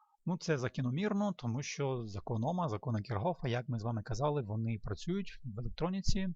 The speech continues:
також як і в електротехніці. Менша напруга, менші струми, відповідно, менша напруга на навантаженні.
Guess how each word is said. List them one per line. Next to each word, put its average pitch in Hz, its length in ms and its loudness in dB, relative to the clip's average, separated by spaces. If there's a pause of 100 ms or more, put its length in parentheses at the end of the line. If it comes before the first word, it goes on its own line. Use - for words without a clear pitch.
(580)
також 143 440 0
як 127 280 0
і 220 40 -6
в 110 100 -2
електротехніці. 113 1000 -4 (140)
Менша 113 400 -2
напруга, 185 440 0
менші 117 340 0
струми, 190 560 -2 (160)
відповідно, 139 560 -2 (500)
менша 113 400 0
напруга 120 580 -2
на 110 200 0
навантаженні. 95 680 -4